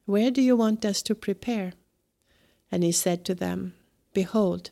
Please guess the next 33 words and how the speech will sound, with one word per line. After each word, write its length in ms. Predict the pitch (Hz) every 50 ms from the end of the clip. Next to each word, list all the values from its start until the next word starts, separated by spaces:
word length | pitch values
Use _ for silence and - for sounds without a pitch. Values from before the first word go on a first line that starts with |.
| _ _ _ _ _ _ _ _ _ _
when 160 | 202 196 196
you 120 | 214 247
have 160 | 254 285 285 277
entered 420 | 214 190 185 185 - 190 185 180
into 320 | - 170 170 175 175 185 175
the 100 | 185 185
city, 500 | - - - 165 170 170 180 196 196 - _ _ _ _ _ _ _ _ -
a 80 | 196
man 400 | 196 196 196 202 208 214 233 226
carrying 580 | 220 - - - 185 180 180 180 180 180 - -
a 60 | 180
pitcher 420 | - - 208 202 - - - 202
of 240 | - - 175 170 165
water 400 | 180 214 240 220 180 160 143 - -
will 160 | 180 175 175
meet 360 | 175 180 196 196 - - -
you. 160 | - - 185 180 - _ _ _ _ _ _ _ _ _ _ _ _ _ _ _ _
Follow 440 | - - - 254 254 269 285 277 247
him 280 | 180 - - - - -
into 280 | - 190 185 185 - 190
the 220 | 175 180 - - - 180
house 320 | 180 175 190 - - -
which 200 | - 170 - -
he 140 | - - -
enters. 680 | - 165 165 165 - - - - 185 - - - - - _ _ _ _ _ _ _ _ _ _ _ _ _ _ _ _ _ _ _ _ _ _ -
Then 320 | 190 196 208 220 247 -
you 160 | - 220 226
shall 220 | 220 - 247 233 226
tell 280 | - - 233 220 202
the 120 | 196 196 190
master 500 | 190 185 185 202 - - - - 226 214
of 180 | - 220 214
the 140 | 220 214 -